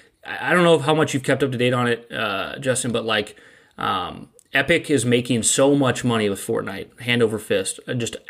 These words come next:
absolute ridiculous amounts. They've done several things that are, like, just unprecedented in the industry. They've, they, they released a game called Paragon years before Fortnite. That was, like, a, some type of moba that was just, they spent tons of money on it and it completely failed.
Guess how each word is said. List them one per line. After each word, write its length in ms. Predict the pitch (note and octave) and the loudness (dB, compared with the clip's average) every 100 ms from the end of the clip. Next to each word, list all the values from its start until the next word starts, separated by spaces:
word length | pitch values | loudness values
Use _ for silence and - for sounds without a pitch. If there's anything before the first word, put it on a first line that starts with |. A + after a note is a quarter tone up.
| - | -2
absolute 360 | C3+ - C#3 A#2+ | -2 0 0 2
ridiculous 360 | A2+ A#2 G#2+ | 2 0 0
amounts. 280 | A#2 A2 G2+ | 0 0 0
They've 140 | B2+ C3 | 0 0
done 160 | C3 | 0
several 440 | - D#3 C#3 B2 A#2 | 2 2 4 2 2
things 440 | - D3 C3+ A2+ | 0 2 2 2
that 100 | A2+ | 2
are, 100 | A2+ | 4
like, 320 | G#2+ G#2+ - | 4 0 -6
just 160 | - - | -10 -4
unprecedented 800 | - A#2+ C#3 C#3+ A2+ G#2+ G#2 G#2 | -4 0 0 2 0 0 -2 -4
in 120 | A2 | -4
the 100 | G#2+ | -2
industry. 320 | D#3 - A2+ | 0 0 0
They've, 320 | G#2 A2 A2 - - - - - | 2 2 0 -8 -20 -20 -8 -2
they, 180 | B2+ | 0
they 140 | B2+ C3 | 2 4
released 260 | D#3 F#3+ | 4 2
a 40 | D#3 | 2
game 180 | D#3+ E3 | 2 2
called 220 | C3+ - | 0 2
Paragon 580 | B2+ D3+ E3+ E3+ E3+ E3 - | 2 2 2 0 -2 -6 -4
years 400 | C#3 C3 D3+ C3 | 2 4 4 2
before 320 | C3+ D3 D3 | 0 2 2
Fortnite. 500 | D3 D3+ D3+ D#3 - - - - _ | 4 2 0 -4 -6 -18 -20 -20 _
That 120 | B2 | 2
was, 160 | A#2+ A#2 | 4 4
like, 160 | A2 G#2+ | 2 0
a, 320 | F#2+ - - | -2 -4 -8
some 160 | - | -4
type 160 | C3+ B2+ | 0 0
of 80 | G#2 | 4
moba 480 | G#2 C3 D#3 D#3+ - _ | 4 6 4 0 -8 _
that 180 | D3+ A#2+ | -2 2
was 280 | A#2+ G#2+ G2+ | 2 2 0
just, 420 | - A2+ - - | 2 2 2 0
they 100 | C3 | 0
spent 320 | A2 C3+ A#2 - | 2 2 0 -2
tons 340 | - C#3 C#3+ | -2 2 2
of 80 | B2 | 2
money 180 | A#2 C3 | 2 0
on 140 | C3 | 2
it 60 | B2 | 0
and 80 | G2 | -2
it 80 | |
completely 280 | - A#2 A2 | -2 0 0
failed. 440 | - A2+ B2+ C3+ | 2 4 4 2